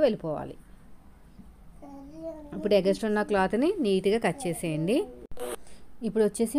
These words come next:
మనం తీసుకున్న ఆది బ్లౌజ్ ఒకసారి చెక్ చేయండి, ఎడమ చేతి వైపుకి ఏది ఉంది ఏంటనేది. ఇంకొక షేప్ బెల్ట్ కూడా మనం స్టిచ్ వేసేద్దాం. ఇది వచ్చేసి అడుగు భాగంలో వచ్చింది. ఫస్ట్ షేప్ బెల్ట్ వచ్చేసి పైన వచ్చింది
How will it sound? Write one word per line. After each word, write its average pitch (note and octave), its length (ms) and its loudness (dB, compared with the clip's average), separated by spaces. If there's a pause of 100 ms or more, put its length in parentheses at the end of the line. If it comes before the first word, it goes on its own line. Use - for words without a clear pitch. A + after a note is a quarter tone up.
మనం A3+ 200 2
తీసుకున్న G#3 320 2 (100)
ఆది F#3 180 2
బ్లౌజ్ F#3+ 240 4 (140)
ఒకసారి G3+ 380 0
చెక్ G3 200 -2
చేయండి, E3+ 280 2 (120)
ఎడమ E3+ 240 0
చేతి F#3+ 220 -2
వైపుకి F3 340 -4
ఏది D#3+ 140 0
ఉంది E3 180 2 (120)
ఏంటనేది. D3+ 420 0 (380)
ఇంకొక A3+ 340 2
షేప్ G3 200 4
బెల్ట్ F#3+ 240 2
కూడా G#3 200 0
మనం F3+ 240 0
స్టిచ్ E3+ 260 -8
వేసేద్దాం. E3+ 400 -2 (180)
ఇది G3 140 2
వచ్చేసి G#3+ 300 -4
అడుగు F#3 200 2
భాగంలో F#3 380 2
వచ్చింది. E3 340 -2 (480)
ఫస్ట్ G#3+ 240 -2 (100)
షేప్ A3 240 2
బెల్ట్ G#3 200 2
వచ్చేసి G#3+ 300 -2 (100)
పైన G3 240 4
వచ్చింది F#3 240 -4